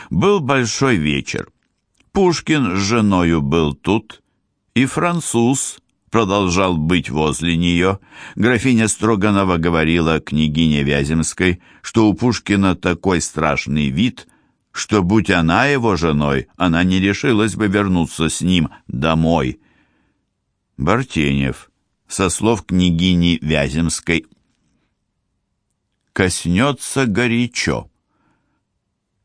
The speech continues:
Это что ли мизинчиком задел локоток? Нет, это пожатие,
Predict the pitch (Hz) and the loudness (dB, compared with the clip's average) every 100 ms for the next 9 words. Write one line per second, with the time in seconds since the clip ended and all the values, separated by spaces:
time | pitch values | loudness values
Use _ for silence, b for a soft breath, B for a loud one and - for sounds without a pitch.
0 | - 98 127 117 - 135 135 135 131 131 | -4 0 0 0 -2 0 2 2 2 0
1 | 127 - 117 139 135 190 208 - - 101 | -2 -2 0 0 0 0 0 0 -2 -2
2 | 104 98 - 98 127 117 135 135 139 143 | 0 0 -2 -2 -2 0 0 0 0 0
3 | 143 139 190 190 - - B B B B | -2 -2 -2 -2 -6 -20 B B B B
4 | B B B B - 185 175 160 156 143 | B B B B 0 2 2 2 2 0
5 | 139 160 156 - 165 110 117 120 113 131 | 2 0 0 2 2 2 2 2 0 2
6 | 113 76 | 2 2